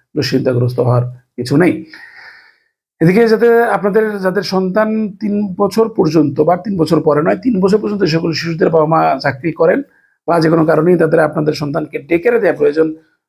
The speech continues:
যদি আপনার এলাকায় বিনামূল্যে ডে কেয়ারে বা সরকারি ডে কেয়ারে খুঁজে না পান বা সরকারি ডে কেয়ারে যদি কোনো ধরনের সিট না থাকে,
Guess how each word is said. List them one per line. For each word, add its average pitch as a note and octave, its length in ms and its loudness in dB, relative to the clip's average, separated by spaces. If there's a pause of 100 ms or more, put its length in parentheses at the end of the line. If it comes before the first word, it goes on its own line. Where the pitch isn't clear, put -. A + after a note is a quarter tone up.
যদি D#3+ 200 2
আপনার D3 340 0
এলাকায় G#3 640 0
বিনামূল্যে D#3+ 540 0
ডে D3+ 200 0
কেয়ারে D3+ 300 2
বা C#3 120 -2
সরকারি D3 340 2
ডে F#3+ 120 2
কেয়ারে F3 320 -2 (380)
খুঁজে E3 180 2
না D#3 180 2
পান G#3 220 0
বা F3+ 220 0
সরকারি D#3+ 380 0
ডে D#3 100 0
কেয়ারে D3+ 200 2
যদি D3 180 -6
কোনো D3 180 -4
ধরনের D3 200 -4
সিট A3+ 280 0
না D3+ 100 -2
থাকে, C3+ 320 -6